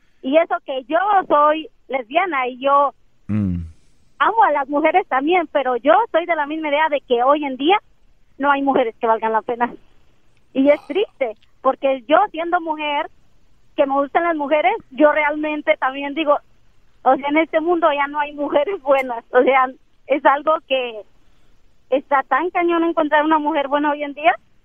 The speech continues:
Speaker 1: que lo entiendo en los hombres de
Speaker 2: A-,
Speaker 1: que
Speaker 2: aquí tal vez te podemos
Speaker 1: Ajá.
Speaker 2: conseguir una, una, una muchacha que me oiga,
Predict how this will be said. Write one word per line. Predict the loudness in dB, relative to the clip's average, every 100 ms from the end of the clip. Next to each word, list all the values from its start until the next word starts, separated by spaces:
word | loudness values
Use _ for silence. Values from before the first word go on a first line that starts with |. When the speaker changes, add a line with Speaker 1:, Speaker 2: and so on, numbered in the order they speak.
| _ _ _
Speaker 1:
que | 2 2
lo | 0
entiendo | -6 -2 0 0 0
en | -2
los | -4
hombres | -6 -6 -10 -8
de | -6
Speaker 2:
A-, |
Speaker 1:
que | -6 -6
Speaker 2:
aquí | -6 -4
tal | -2
vez | -2
te | 0 2
podemos | 2 2
Speaker 1:
Ajá. | 0
Speaker 2:
conseguir | -2 -2 0 -2
una, | -2 -2 -4 -6
una, | -8 -6 -6 -8 -16 -10
una | -4
muchacha | -4 -2 -2 0 0
que | -2
me | -2 2
oiga, | 2 0